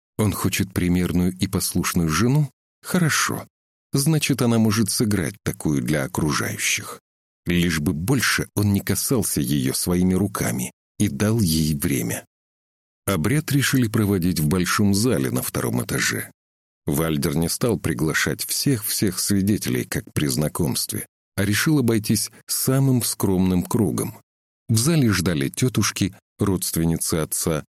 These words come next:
слабослышащий кузен Вен, гостящий в поместье второй месяц, несколько самых близких слуг, управляющий Кардиан и еще кое-кто из обслуги.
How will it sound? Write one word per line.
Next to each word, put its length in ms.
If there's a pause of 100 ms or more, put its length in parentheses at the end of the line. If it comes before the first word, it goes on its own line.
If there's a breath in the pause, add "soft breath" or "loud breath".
(160)
слабослышащий 1040
кузен 500
Вен, 400 (240)
гостящий 720
в 100
поместье 540
второй 400
месяц, 520 (300)
несколько 500
самых 400
близких 520
слуг, 400 (160)
управляющий 800
Кардиан 640 (120)
и 80
еще 380
кое-кто 480
из 180
обслуги. 680